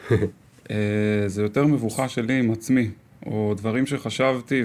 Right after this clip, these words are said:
Speaker 2: ואז גיליתי שהם אחרת, ו-, כאילו, זה הביך אותי שככה חשבתי. אז הס-,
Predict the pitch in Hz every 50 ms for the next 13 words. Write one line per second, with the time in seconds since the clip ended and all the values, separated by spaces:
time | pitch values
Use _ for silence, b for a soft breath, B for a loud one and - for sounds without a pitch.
0 | 101 98 104 104 107 113 117 113 110 113 107 - - 107 101 113 120 120 120 127
1 | 120 - - 113 107 101 104 98 - 131 139 147 160 147 - - 107 104 107 104
2 | - - - - - - - - - - - - - - - - - - - -
3 | - - - - - - - - - - - - - 131 147 156 139 117 110 113
4 | 107 101 117 143 143 143 151 147 151 - 110 101 101 - - - - - 123 123
5 | 127 120 - 120 107 123 123 113 - - - 104 98 92 92 101 98 -